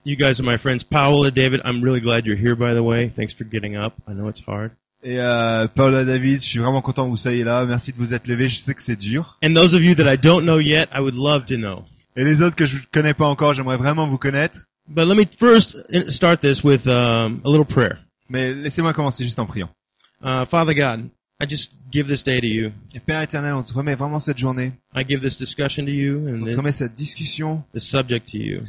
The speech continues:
Speaker 2: ce sujet à toi.
Speaker 1: Because it's about you, Father God.
Speaker 2: Parce que tout est à propos de toi, Père.
Speaker 1: It's not about me.
Speaker 2: Ce n'est pas à propos de nous.
Speaker 1: And I just hope that I can communicate what you've done in my life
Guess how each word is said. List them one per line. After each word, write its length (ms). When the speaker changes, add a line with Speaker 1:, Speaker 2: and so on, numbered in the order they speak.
Speaker 2:
ce 100
sujet 400
à 80
toi. 300
Speaker 1:
Because 240
it's 120
about 260
you, 180
Father 260
God. 240
Speaker 2:
Parce 120
que 80
tout 200
est 20
à 60
propos 260
de 40
toi, 280
Père. 300
Speaker 1:
It's 100
not 140
about 200
me. 180
Speaker 2:
Ce 100
n'est 60
pas 140
à 40
propos 260
de 60
nous. 180
Speaker 1:
And 80
I 80
just 180
hope 340
that 180
I 60
can 140
communicate 600
what 140
you've 200
done 220
in 60
my 120
life 440